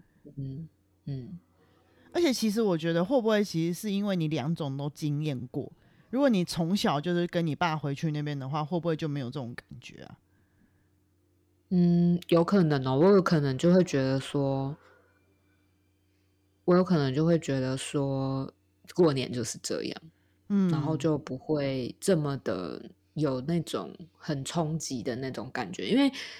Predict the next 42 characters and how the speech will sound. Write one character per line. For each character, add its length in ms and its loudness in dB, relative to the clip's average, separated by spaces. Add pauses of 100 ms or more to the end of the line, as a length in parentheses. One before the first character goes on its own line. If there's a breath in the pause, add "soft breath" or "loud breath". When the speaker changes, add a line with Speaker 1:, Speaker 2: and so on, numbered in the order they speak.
Speaker 1:
因 140 2
为 160 4
外 180 6
公 220 4
外 160 6
婆 260 0
家 480 0 (460 loud breath)
大 180 6
家 180 4
就 140 2
是 200 0
坐 280 0
一 120 0
桌 340 -8
啊， 160 -12 (360)
就 160 4
是 320 4
Speaker 2:
嗯， 40 2
嗯， 280 0
嗯。 320 -2 (360)
Speaker 1:
也 180 4
没 120 0
有 120 4
再 160 4
分 240 0
什 140 -4
么 80 -4
男 340 -4
女， 240 -4 (120)
前 200 0
面 300 0
灶 220 4
咖， 420 -4
灶 220 2
咖 420 -4
客 320 -2
厅 320 -10
这 80 -10
样 180 -12
子， 160 -14
没 200 -10
有， 260 -14